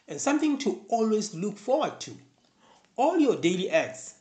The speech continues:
become moments of celebrating life as you tap into the power that you are to either enhance your being through learning or to create solutions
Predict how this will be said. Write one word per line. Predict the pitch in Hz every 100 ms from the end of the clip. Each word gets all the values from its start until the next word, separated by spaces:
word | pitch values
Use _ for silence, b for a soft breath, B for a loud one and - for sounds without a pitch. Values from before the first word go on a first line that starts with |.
| -
become | 127 - 220 196 147
moments | 180 190 190 190 185
of | 123
celebrating | - - 180 170 143 135 139
life | 202 208 110 - b b b -
as | 147 131
you | 123 -
tap | 233 262 262 -
into | 160 160
the | 127
power | 120 - 180 196 202
that | 156 143
you | 135 117
are | 135 123 - b b b
to | - 175
either | 262 302 302
enhance | 160 120 - 156 190 190 190 180
your | 135
being | 113 135 160 156 165 B B _
through | 220 269 247
learning | 175 202 214 233 247 - b b _
or | - 143
to | 156
create | 123 - 254 294
solutions | - 185 185 185 190 170 165 -